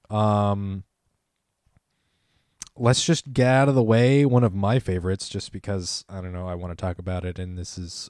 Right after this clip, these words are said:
our sh-, <laughs> I don't wanna be like, "This is our show. I'm gonna c-, cover what I want." But I'm gonna, in this instance, cover what I want. Empoleon. I like Empoleon. I like Empoleon in this meta.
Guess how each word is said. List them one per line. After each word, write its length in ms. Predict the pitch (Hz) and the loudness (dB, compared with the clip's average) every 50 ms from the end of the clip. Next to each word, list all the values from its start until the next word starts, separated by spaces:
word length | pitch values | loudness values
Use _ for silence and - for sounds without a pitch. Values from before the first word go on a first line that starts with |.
| _ 95 | _ -12
our 300 | 92 90 87 87 87 - | -10 -10 -8 -8 -10 -10
sh-, 160 | - - - - _ _ _ _ | -12 -16 -20 -20 _ _ _ _
<laughs> 240 | - _ _ _ - | -20 _ _ _ -12
I 60 | 98 - - - - 123 - | -12 -10 -12 -12 -12 -8 -4
don't 140 | - 139 123 | -2 -2 0
wanna 160 | 120 117 110 | 0 0 -2
be 140 | 98 113 113 | 0 0 0
like, 180 | 104 98 95 - - _ _ - | 0 0 -2 -6 -10 _ _ -10
"This 100 | 139 104 | -10 -8
is 80 | 92 | -6
our 140 | 107 117 131 | -6 -6 -8
show. 260 | - - - 82 80 87 | -8 -10 -12 -12 -12 -10
I'm 100 | 98 104 | -10 -10
gonna 140 | 104 90 90 | -10 -10 -12
c-, 80 | - - - _ _ _ _ - | -12 -18 -20 _ _ _ _ -8
cover 220 | - 110 95 95 | -6 -4 -4 -2
what 120 | 95 92 | -2 -4
I 60 | 90 90 | -4 -4
want." 260 | 104 113 110 95 - _ - | -4 -4 -4 -4 -6 _ -2
But 100 | 113 104 | -2 0
I'm 240 | 92 98 95 90 87 | 0 -2 -4 -6 -8
gonna, 280 | - 98 92 90 87 - - | -8 -8 -8 -8 -10 -10 -8
in 140 | 113 113 127 | -6 -2 2
this 220 | 170 208 - - | 2 2 2 2
instance, 480 | 170 160 - - 147 139 135 - - - _ _ _ - | 0 -2 -2 -2 -2 -2 -2 -4 -8 -14 _ _ _ -6
cover 220 | - 135 131 139 | -2 0 2 4
what 120 | 139 139 | 4 4
I 40 | 139 | 4
want. 260 | 131 139 131 120 - _ _ _ _ - | 4 2 2 0 -2 _ _ _ _ -10
Empoleon. 540 | 120 113 117 113 107 101 95 92 90 87 87 - _ _ _ _ _ _ _ _ _ _ _ _ _ - - _ - | -6 -2 0 2 2 2 0 -2 -6 -8 -12 -16 _ _ _ _ _ _ _ _ _ _ _ _ _ -20 -12 _ -2
I 80 | 147 | 0
like 240 | 147 123 131 139 - | 2 2 2 0 -2
Empoleon. 600 | 110 92 - 95 92 92 92 92 92 92 98 98 - - - - 170 - - 208 - - | -4 -6 -6 -4 -4 -2 -2 -4 -4 -6 -8 -10 -12 -6 -4 -4 -4 -2 -2 -6 -4 0
I 80 | 113 117 | 2 4
like 180 | 131 143 - | 4 4 4
Empoleon 540 | 151 143 139 139 147 151 151 147 143 143 143 | 2 2 4 4 6 6 6 6 6 6 4
in 120 | 143 139 | 4 4
this 180 | 143 143 135 - | 4 2 2 4
meta. 300 | 147 160 165 131 98 | 4 4 4 4 2